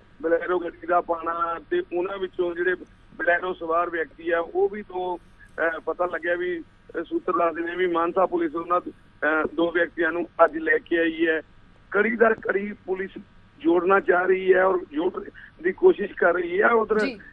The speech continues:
Speaker 1: ਜਿਵੇਂ ਬ-, ਅਹ, ਬਿਸ਼ਨੋਈ ਗਰੁੱਪ ਨੇ ਜਾਂ, ਅਹ, ਗੋਲਡੀ ਬਰਾੜ ਨੇ ਆਪ-, ਆਪਣੀਆਂ ਪੋਸਟਾਂ ਪਾਈਆਂ ਹੋਈਆਂ, ਤਾਂ ਪੁਲਿਸ ਇਸ ਨਜ਼ਰੀਏ ਨਾਲ ਵੀ ਦੇਖ ਰਹੀ ਹੈ ਵੀ ਪੁਲਿਸ ਰਾਈਟ ਵੇ ਹੋਵੇ ਔਰ ਪੋਸਟਾਂ ਪਾ ਕੇ ਪੁਲਿਸ ਨੂੰ ਕਿਤੇ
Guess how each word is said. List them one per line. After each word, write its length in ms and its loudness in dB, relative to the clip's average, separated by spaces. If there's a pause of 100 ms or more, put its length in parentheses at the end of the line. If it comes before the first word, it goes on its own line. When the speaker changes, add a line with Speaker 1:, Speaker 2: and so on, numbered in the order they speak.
Speaker 1:
ਜਿਵੇਂ 360 -2
ਬ-, 140 -12
ਅਹ, 600 -2
ਬਿਸ਼ਨੋਈ 640 -2
ਗਰੁੱਪ 280 0
ਨੇ 180 0
ਜਾਂ, 360 2
ਅਹ, 640 -4
ਗੋਲਡੀ 360 -2
ਬਰਾੜ 400 -2
ਨੇ 160 -4
ਆਪ-, 220 -4 (220)
ਆਪਣੀਆਂ 400 -6 (460)
ਪੋਸਟਾਂ 380 2
ਪਾਈਆਂ 420 -6
ਹੋਈਆਂ, 460 -4 (360)
ਤਾਂ 80 -10
ਪੁਲਿਸ 300 -4 (520)
ਇਸ 180 6
ਨਜ਼ਰੀਏ 500 0
ਨਾਲ 200 -4
ਵੀ 100 -14
ਦੇਖ 240 -4
ਰਹੀ 220 0
ਹੈ 120 -4 (460)
ਵੀ 340 -4 (760)
ਪੁਲਿਸ 260 0
ਰਾਈਟ 340 0
ਵੇ 180 10
ਹੋਵੇ 360 8 (400)
ਔਰ 120 4
ਪੋਸਟਾਂ 480 4
ਪਾ 180 2
ਕੇ 120 2
ਪੁਲਿਸ 280 -2
ਨੂੰ 140 -2
ਕਿਤੇ 260 4